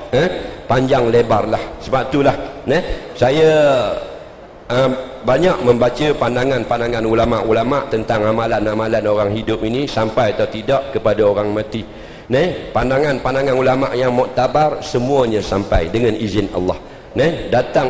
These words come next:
ustaz-ustaz Facebook ni lah dua tiga orang yang mengatakan tak sampai.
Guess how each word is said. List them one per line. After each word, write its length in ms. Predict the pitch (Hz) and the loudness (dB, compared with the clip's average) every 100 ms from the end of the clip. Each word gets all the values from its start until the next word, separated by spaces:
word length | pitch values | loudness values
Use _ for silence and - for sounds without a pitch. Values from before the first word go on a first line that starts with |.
| - | -4
ustaz-ustaz 640 | - 147 123 120 - 135 | -2 -2 -2 -2 0 0
Facebook 480 | 127 127 131 175 - | -2 -4 -2 -2 0
ni 80 | 127 | 0
lah 160 | 117 | 0
dua 160 | 98 120 | 2 0
tiga 400 | 117 110 117 117 | 0 2 4 4
orang 160 | 110 107 | 2 0
yang 160 | 113 113 | -2 0
mengatakan 480 | 110 107 117 - 95 | -2 -4 -4 -4 -4
tak 160 | - | -6
sampai. 400 | - 101 92 90 | -6 -6 -2 -4